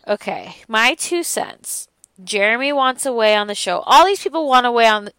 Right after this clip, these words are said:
way onto the show. Like that, uh, her, like, Sheena's friend Adam, he wants to date Brittany in order to get on the show. That's why, like, Robbie, like, he, he's gotta date somebody in order to get on the show.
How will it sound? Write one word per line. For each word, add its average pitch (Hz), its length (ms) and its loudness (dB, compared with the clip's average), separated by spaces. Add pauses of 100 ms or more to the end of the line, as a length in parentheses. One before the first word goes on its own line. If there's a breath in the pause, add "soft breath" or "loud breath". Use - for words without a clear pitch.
way 208 260 2
onto 190 300 0
the 185 100 -6
show. 143 240 -4
Like 190 200 -2
that, 208 480 2
uh, 226 40 -8
her, 226 80 -6 (160)
like, 214 120 -8
Sheena's 240 340 -4
friend 226 260 0
Adam, 208 380 2
he 233 200 -10
wants 226 280 -2
to 240 100 -8
date 190 320 -4
Brittany 185 500 -8 (260 loud breath)
in 202 140 -4
order 190 440 0
to 180 580 -6 (200)
get 180 220 4
on 170 200 2
the 170 80 -8
show. 95 480 -12 (200 loud breath)
That's - 220 -4
why, 220 120 4
like, 180 200 0
Robbie, 220 840 2
like, 175 300 -4 (220 loud breath)
he, 233 320 -8 (120)
he's 214 260 -10
gotta 208 240 4
date 185 260 -4
somebody 196 320 -2
in 185 280 -8
order 175 320 -2
to 208 160 -12
get 165 200 2
on 160 140 -2
the 160 100 -10
show. - 380 -10